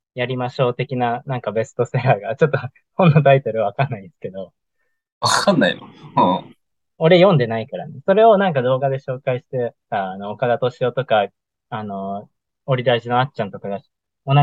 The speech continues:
Speaker 1: じ本紹介してたから、
Speaker 2: ああ。
Speaker 1: まあ、ちょっとやってみようかな、みたいな。
Speaker 2: なるほど。
Speaker 1: で、今、理性がないです。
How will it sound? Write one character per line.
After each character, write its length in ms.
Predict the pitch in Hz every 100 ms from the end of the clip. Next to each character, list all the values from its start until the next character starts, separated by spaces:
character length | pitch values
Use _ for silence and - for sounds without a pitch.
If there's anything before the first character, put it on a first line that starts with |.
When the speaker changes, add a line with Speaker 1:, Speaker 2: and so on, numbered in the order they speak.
| 143
Speaker 1:
じ 80 |
本 200 | 143 143
紹 220 | 101 110 98
介 200 | 107 104
し 60 |
て 100 | -
た 120 | 101
か 100 | 92 95
ら、 180 | 82 _ _ _
Speaker 2:
あ 540 | - 104 101 92 85 -
あ。 20 | _ - _ -
Speaker 1:
ま 140 | 135
あ、 60 | 117
ち 100 | 127
ょ 40 |
っ 20 | -
と 80 |
や 100 | 110
っ 80 | 98
て 80 | 113
み 140 | 107
よ 100 | 101
う 60 | 95
か 100 | 95
な、 160 | 95 -
み 80 | -
た 120 | -
い 80 | - _ _ _ _ _ _ _ _ _ _ _ _ _ _ _
な。 180 | 110 107
Speaker 2:
な 60 | 107
る 120 | 95
ほ 200 | 80 -
ど。 100 | - _ _ _ _ _ _ _
Speaker 1:
で、 180 | 151 185
今、 180 | 180 139
理 140 | 143
性 240 | 143 131 107
が 100 | 104
な 200 | 107 95
い 80 |
で 100 | 82
す。 240 | - -